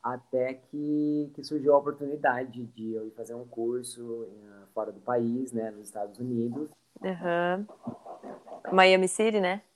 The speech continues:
Speaker 1: Miami City, sim. Daí
Speaker 2: Miami City Ballet.
Speaker 1: Foi, daí que eu entendi que realmente tava acontecendo, a minha família toda apoiou.
Speaker 2: Que legal.
Speaker 1: Fora, me formei fora e voltei pra cá com essa bagagem,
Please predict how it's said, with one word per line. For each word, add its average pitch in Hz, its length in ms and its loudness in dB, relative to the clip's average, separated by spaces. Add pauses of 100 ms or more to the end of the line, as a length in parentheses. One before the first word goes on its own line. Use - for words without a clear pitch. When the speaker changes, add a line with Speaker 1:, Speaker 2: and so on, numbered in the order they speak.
Speaker 1:
Miami 120 220 0
City, 120 460 0
sim. 110 480 -2 (460)
Daí 110 640 -2
Speaker 2:
Miami 175 400 2
City 180 280 2
Ballet. 170 540 2 (320)
Speaker 1:
Foi, 113 300 4
daí 110 320 -6
que - 180 -4
eu 151 320 2 (240)
entendi 135 520 -2
que 139 100 -8
realmente 135 420 2
tava 127 200 6
acontecendo, 120 840 -2
a 127 40 0
minha 117 140 -2
família 113 320 0
toda 113 220 0
apoiou. 117 880 2 (320)
Speaker 2:
Que 180 60 -2
legal. 165 560 2 (880)
Speaker 1:
Fora, 120 400 6
me 117 120 -10 (100)
formei 113 580 -6
fora 123 540 -2 (760)
e 117 360 -2
voltei 120 320 0
pra 123 160 -2
cá 120 140 -4
com 120 80 -8
essa - 240 -10
bagagem, 110 500 -2